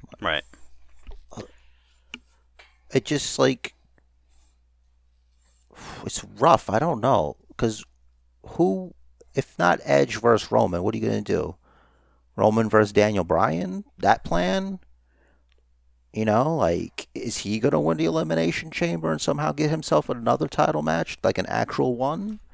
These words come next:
Speaker 2: 'Cause he's definitely not winning at Elimination Chamber.
Speaker 1: You don't think, uh, Adam Pearce will give Kevin Owens one more shot at Mania?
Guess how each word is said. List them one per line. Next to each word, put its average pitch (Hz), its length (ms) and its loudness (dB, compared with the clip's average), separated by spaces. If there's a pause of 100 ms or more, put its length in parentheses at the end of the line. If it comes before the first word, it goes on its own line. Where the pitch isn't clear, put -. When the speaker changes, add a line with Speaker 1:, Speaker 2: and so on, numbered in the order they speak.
(200)
Speaker 2:
'Cause 101 160 -2
he's 101 140 -2
definitely 113 400 4
not 107 180 0
winning 104 300 -2
at 101 80 -2
Elimination 95 560 -2
Chamber. 85 460 -6 (3000)
Speaker 1:
You - 80 0
don't 120 140 2
think, 120 260 2
uh, 113 300 6 (200)
Adam 120 200 2
Pearce 120 240 2
will 117 60 -4
give 110 140 0
Kevin 113 220 -2
Owens 107 340 -4
one 110 140 -4
more 110 160 -4
shot 117 300 0 (500)
at 101 80 -10
Mania? 107 360 -6